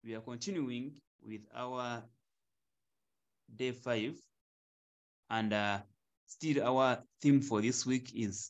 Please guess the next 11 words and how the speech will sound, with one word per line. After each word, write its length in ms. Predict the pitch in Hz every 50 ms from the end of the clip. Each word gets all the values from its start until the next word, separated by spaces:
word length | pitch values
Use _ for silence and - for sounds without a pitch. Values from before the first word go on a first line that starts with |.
| -
get 280 | 117 131 131 127 - -
ready 380 | 120 117 110 107 117 151 - -
and 240 | - 92 92 95 95
stay 240 | - _ - 110 101
ready. 340 | 98 98 95 95 90 87 - _ _ _ _ _ _ _ _ _ _ _ _ _ _
Yeah, 140 | - 110 - -
I'll 160 | 101 101 95
be 140 | 95 92 92
faster 500 | 92 - - 131 127 - - 104 104 139 156 _ _ _ _ _ _ _ _ _ _ _ _ _ _ _ _ _ _
just 280 | 104 107 107 - - _
to 260 | - 101 90 87 87